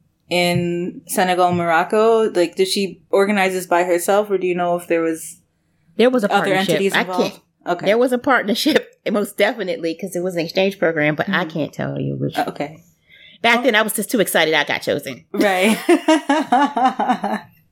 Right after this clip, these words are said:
Speaker 1: For sure. Yeah. And you said you don't remember what you wrote about. I was gonna ask if you remembered what you wrote, but, um, it's okay if you don't remember. <laughs>
Speaker 2: Nine times out of ten, if I was to reflect, it, it was something about why you wanted to go abroad.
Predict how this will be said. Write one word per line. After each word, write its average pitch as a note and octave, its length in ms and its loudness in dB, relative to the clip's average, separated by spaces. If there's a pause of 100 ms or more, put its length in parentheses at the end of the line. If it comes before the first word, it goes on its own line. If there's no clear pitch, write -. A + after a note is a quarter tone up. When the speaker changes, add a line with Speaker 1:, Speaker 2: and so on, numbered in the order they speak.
(120)
Speaker 1:
For G2 100 4
sure. D#3+ 440 0 (400)
Yeah. E3 400 2 (380)
And F#3+ 280 2
you G#3+ 80 2
said G#3+ 240 2
you G#3+ 80 0
don't G3+ 180 2
remember F#3+ 300 0
what E3+ 120 2
you E3+ 120 2
wrote D#3+ 160 0
about. D3+ 240 2
I F3+ 40 6
was A#3 160 2
gonna C4+ 160 6
ask B3 380 0
if A3+ 120 -8
you A3+ 80 0
remembered F#3+ 380 0
what E3+ 200 0
you E3+ 140 -2
wrote, D#3 260 -2
but, F3 260 4
um, E3 340 4
it's F3 180 -4
okay F#3 280 2
if D#3+ 140 -6
you E3 60 -2
don't D3 200 -4
remember. C#3+ 480 -4
<laughs> - 0 -
Speaker 2:
Nine F#4 280 2
times F4+ 280 0
out A#3 160 2
of G#3 100 -8
ten, G#3+ 280 0
if G#3+ 100 -2
I A3+ 120 2
was G#3 180 -6
to F#3 160 -4 (100)
reflect, E3 680 -2
it, - 360 0
it G3 220 4
was F#3 160 -2
something G3 260 0
about E3+ 300 0
why E3 200 2
you D#3 160 -4
wanted D#3+ 280 -4
to D#3+ 80 -6
go D3 220 -2
abroad. B2+ 500 -4